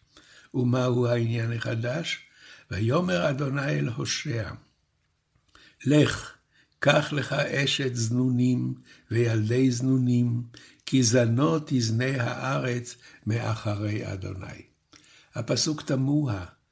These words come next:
מה דיבר השם בהושע, אם בהמשך מופיע פסוק שלם במבנה ברור של נבואה, ויאמר השם אל הושע, קח לך אשת זנונים.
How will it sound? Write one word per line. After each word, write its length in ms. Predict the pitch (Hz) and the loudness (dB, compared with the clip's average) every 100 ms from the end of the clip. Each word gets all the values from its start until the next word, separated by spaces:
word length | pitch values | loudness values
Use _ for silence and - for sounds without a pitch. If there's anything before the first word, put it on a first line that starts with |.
| _ _ _ - | _ _ _ -4
מה 280 | 120 165 208 | 2 4 4
דיבר 460 | 170 139 110 110 107 | 6 6 6 2 2
השם 480 | 110 - 110 107 | -2 -2 -2 0
בהושע, 720 | 107 104 107 - - 98 104 127 - - - - | 0 -2 -2 -2 -4 -4 -4 -8 -12 -20 -20 -6
אם 180 | 135 123 | 0 2
בהמשך 600 | 120 123 120 - 170 165 - | 4 2 0 -2 -2 -2 -2
מופיע 440 | 107 107 143 143 139 | -4 -2 -2 0 0
פסוק 420 | 113 - 135 139 | -4 -4 -6 -4
שלם 480 | 139 131 156 160 151 - - - | -4 0 0 0 -2 -8 -18 -4
במבנה 560 | 135 127 127 127 143 | 2 4 4 2 0
ברור 400 | 143 143 143 151 | 2 0 2 2
של 220 | - 135 135 | 0 -2 -2
נבואה, 640 | 135 131 139 147 160 139 110 - - | -2 -2 -2 0 0 0 -4 -10 -14
ויאמר 680 | 101 107 117 147 151 143 131 | -6 -2 0 2 2 2 0
השם 400 | 110 - 135 135 | -6 -4 -4 -4
אל 140 | 120 | -4
הושע, 460 | 110 104 - 160 160 151 - _ | -4 -6 -4 -4 -4 -8 -16 _
קח 280 | 143 147 147 | 2 2 0
לך 320 | 120 - 123 131 143 - _ _ - | -6 -4 -2 -2 -2 -6 _ _ -2
אשת 400 | 131 113 120 104 - | -2 0 -2 -4 -6
זנונים. 600 | 101 107 104 101 92 - | -6 -2 -2 -4 -6 -12